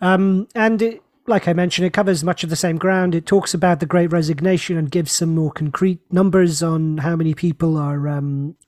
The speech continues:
switching, which is to say moving out of, uh, how many people have resigned from particular sectors, how many of them are moving into different sectors.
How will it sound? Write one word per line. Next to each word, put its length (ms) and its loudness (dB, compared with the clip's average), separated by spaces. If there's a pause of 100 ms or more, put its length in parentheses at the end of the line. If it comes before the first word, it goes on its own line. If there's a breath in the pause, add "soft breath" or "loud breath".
switching, 520 2 (600 loud breath)
which 180 2
is 100 4
to 120 -2
say 480 2 (100)
moving 540 4
out 260 2
of, 240 -4
uh, 160 -2
how 160 2
many 180 2
people 280 0
have 100 0
resigned 320 2
from 140 0
particular 360 0
sectors, 440 0
how 120 4
many 140 4
of 100 0
them 120 0
are 40 2
moving 360 4
into 200 0
different 320 -2
sectors. 600 -2